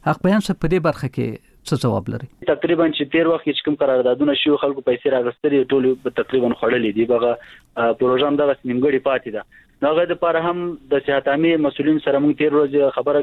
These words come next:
Speaker 2: کوله، نو هغوی هم مختلفو ادارو سره په جریان کې دي. دغه کار به انشاءالله خامخا شروع کړي. اوس چونکې واوره ده، کار نه کیږي، نو ان قریب وخت کې، آه، امیدونه شته چې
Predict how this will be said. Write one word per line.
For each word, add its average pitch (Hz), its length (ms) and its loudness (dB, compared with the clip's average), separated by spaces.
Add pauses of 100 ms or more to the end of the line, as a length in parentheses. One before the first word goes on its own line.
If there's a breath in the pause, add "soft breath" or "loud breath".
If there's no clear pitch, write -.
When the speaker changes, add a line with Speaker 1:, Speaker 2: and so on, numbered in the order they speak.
Speaker 2:
کوله، 147 280 2
نو 127 60 2
هغوی 139 220 2
هم 151 80 0
مختلفو 143 480 0 (380 soft breath)
ادارو 135 320 2
سره 143 260 2
په 123 140 -4
جریان 143 260 2
کې 147 160 -4
دي. 131 140 4
دغه 131 140 2 (100)
کار 143 120 2
به 135 140 2
انشاءالله 135 340 0
خامخا 143 340 0
شروع 151 180 2
کړي. 156 120 -2
اوس 151 220 2
چونکې 131 340 0
واوره 156 320 2
ده، 139 40 0 (100)
کار 139 180 0
نه 156 140 -2
کیږي، 160 220 -4 (440 loud breath)
نو 135 80 4 (320)
ان 135 160 -2
قریب 165 240 2
وخت - 220 -6
کې، 170 80 2 (420 soft breath)
آه، 127 320 2 (540)
امیدونه 139 500 2
شته 165 160 -2
چې 143 80 -14